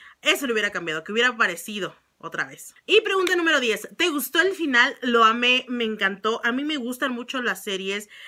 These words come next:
que tienen ese final de qué pasó después, ¿no? Después de muchos años. Eh, que se cierre totalmente el ciclo y eso me encanta. Eh, me encantó que, pues, obviamente destruyeron ya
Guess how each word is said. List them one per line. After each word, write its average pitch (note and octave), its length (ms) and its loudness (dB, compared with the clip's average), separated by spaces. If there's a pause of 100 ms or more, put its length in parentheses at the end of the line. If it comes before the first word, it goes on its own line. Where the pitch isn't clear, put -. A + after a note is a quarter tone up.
(160)
que A#3 140 -2
tienen C4 280 -4
ese B3+ 240 -2
final A3 340 0
de A3 140 -2
qué B3+ 140 -2
pasó B3 400 0
después, A3 460 -2
¿no? G3 120 -4
Después G3 300 -8
de G#3 60 -6
muchos G3 360 -10
años. F3+ 400 -8 (640)
Eh, G3 280 -2
que G3 80 -12
se A3 100 -4
cierre B3 440 2
totalmente G#3+ 720 -2
el F3+ 100 -4
ciclo G#3 580 -6
y A3+ 220 -2
eso A#3 320 0
me A3 140 -4
encanta. G3 880 0 (520)
Eh, F#3+ 220 -4
me F#3 140 -2
encantó F3+ 420 -8
que, F3 240 -6
pues, E3+ 400 -14 (520)
obviamente F#3+ 360 -4
destruyeron D#3+ 500 -8
ya D3+ 320 -6